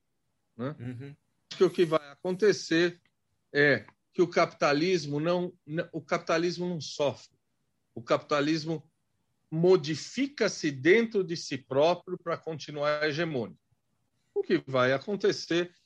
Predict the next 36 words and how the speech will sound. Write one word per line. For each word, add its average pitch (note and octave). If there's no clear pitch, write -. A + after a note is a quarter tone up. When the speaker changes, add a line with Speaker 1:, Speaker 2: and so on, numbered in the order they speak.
Speaker 1:
é E3
que E3
nós D#3+
vamos D#3
achar D3
uma, C#3+
uma C#3
forma D#3
de A#2
lidar B2
com A2
isso D#3
que D#3
mantenha D#3
o C#3+
capital, B2+
que -
mantenha A#2+
as G#2
relações A2+
de C3
hoje. B2+
Quer A2+
dizer, G#2+
ontem G3+
um, D#3+
um C#3
bom G3
amigo, D#3
eu C#3+
entrevistei D3
um C#3+
bom D#3
amigo, D3+
um C#3
grande C#3